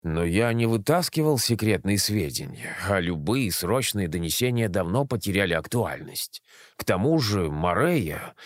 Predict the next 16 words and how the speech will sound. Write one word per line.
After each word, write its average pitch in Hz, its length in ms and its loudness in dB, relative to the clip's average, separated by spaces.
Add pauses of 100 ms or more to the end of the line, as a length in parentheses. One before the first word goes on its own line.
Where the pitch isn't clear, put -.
(120)
это 110 180 2
фактически 110 1000 0
внутрисистемник, 104 1300 0
который 101 460 0
проходил 95 520 -2
там 104 220 0
учение. - 720 -6 (760)
Адмирал 107 580 2
сощурился 160 840 2
и 127 260 -2
молча 135 440 2
смотрел 107 560 0
на 101 100 0
меня 92 280 0
несколько 82 460 -4
секунд. - 600 -8